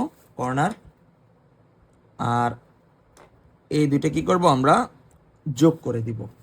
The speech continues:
আবার আমরা সেম ভাবে নিচের দুটাও যোগ করে দিব, ঠিক আছে? তাহলে দেখো তোমরা, এখানে কিন্তু অবশ্যই আমাদের কি একটা চতুর্ভুজ হয়ে গেছে। আমরা জানি যে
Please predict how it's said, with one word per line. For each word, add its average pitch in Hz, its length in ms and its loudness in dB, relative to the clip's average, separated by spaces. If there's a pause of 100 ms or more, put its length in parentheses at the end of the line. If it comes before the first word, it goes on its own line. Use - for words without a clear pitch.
(640)
আবার 170 240 4 (120)
আমরা 175 220 2 (100)
সেম 175 200 0 (100)
ভাবে 165 200 0 (120)
নিচের 160 300 -2
দুটাও 165 300 2 (2250)
যোগ 151 120 0 (120)
করে 139 260 -2
দিব, 113 120 -4 (140)
ঠিক 214 200 -8
আছে? 135 160 -6 (320)
তাহলে 135 320 -4 (100)
দেখো 127 200 -6 (100)
তোমরা, 123 260 -2 (2250)
এখানে 143 220 0 (100)
কিন্তু 160 280 -4 (220)
অবশ্যই 143 480 -4
আমাদের 139 320 -4
কি 175 80 -10 (140)
একটা 190 200 -2 (680)
চতুর্ভুজ 160 640 0 (380)
হয়ে 170 260 6
গেছে। 123 200 -4 (100)
আমরা 143 140 -4 (100)
জানি 151 220 -4 (480)
যে 127 100 0